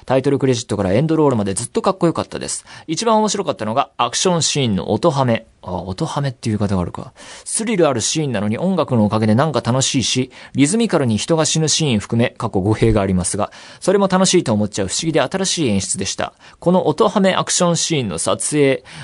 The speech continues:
音楽にアクションを乗せるという大変な撮影だったそうですね。想像してもそのシーン作りの果てしない感じが単純にすごいです。アクションシーンはもちろんですが、エレベーターの絵面もかっこいいし、作戦会議シーンもテンションが上がるし、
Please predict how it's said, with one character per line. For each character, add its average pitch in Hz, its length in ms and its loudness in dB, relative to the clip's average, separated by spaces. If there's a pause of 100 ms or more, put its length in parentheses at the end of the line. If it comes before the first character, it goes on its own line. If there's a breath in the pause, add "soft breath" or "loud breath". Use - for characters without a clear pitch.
(100)
音 196 160 2
楽 160 200 0
に 131 80 0
ア 165 80 2
ク - 60 -4
シ 165 100 0
ョ - 20 2
ン 143 40 2
を - 40 -2
乗 127 80 0
せ 135 120 0
る 135 60 0
と 131 100 0
い 107 60 2
う 104 60 -2
大 165 180 -2
変 170 140 2
な 160 100 0
撮 143 120 -4
影 147 140 2
だ 139 60 4
っ - 20 0
た 117 120 0
そ 104 120 -2
う - 40 0
で 95 60 -2
す - 140 -2
ね。 139 140 -4 (220 loud breath)
想 107 180 0
像 107 140 2
し - 60 -2
て 117 80 2
も 120 120 2
そ - 140 -2
の 131 80 2
シ - 180 0
ー 139 160 2
ン 139 60 0
作 131 180 0
り 110 60 2
の 104 100 2
果 113 140 0
て 180 80 -4
し 185 120 0
な 175 80 4
い 139 60 0
感 113 160 0
じ 101 80 -2
が 110 200 0 (280 loud breath)
単 135 220 0
純 123 180 0
に 104 80 2
す - 180 0
ご 156 120 4
い 127 40 0
で 92 60 0
す。 - 220 -4 (300 loud breath)
ア 139 120 -2
ク - 60 -6
シ 156 80 2
ョ 151 40 4
ン 143 40 2
シ 151 160 0
ー 147 60 4
ン - 20 4
は 131 80 4
も 127 120 2
ち 135 100 0
ろ 143 100 4
ん 123 40 0
で 113 80 -2
す - 140 -4
が、 147 220 2
エ 143 80 2
レ 190 100 6
ベ 190 120 6
ー 175 40 2
タ 139 140 2
ー - 20 0
の 120 100 0
絵 113 60 4
面 123 220 2
も 120 80 -2
か 120 80 0
っ - 80 -10
こ 147 120 -2
い 131 100 2
い 117 40 0
し、 - 240 -4
作 - 240 -6
戦 165 160 0
会 147 180 2
議 143 80 0
シ 139 200 -4
ー 131 40 0
ン 113 40 0
も 95 100 -2
テ 156 160 -2
ン 147 60 -4
シ 127 100 -2
ョ 107 60 2
ン - 20 0
が 101 100 0
上 101 60 -4
が 120 80 -4
る 120 80 -2
し、 - 240 -6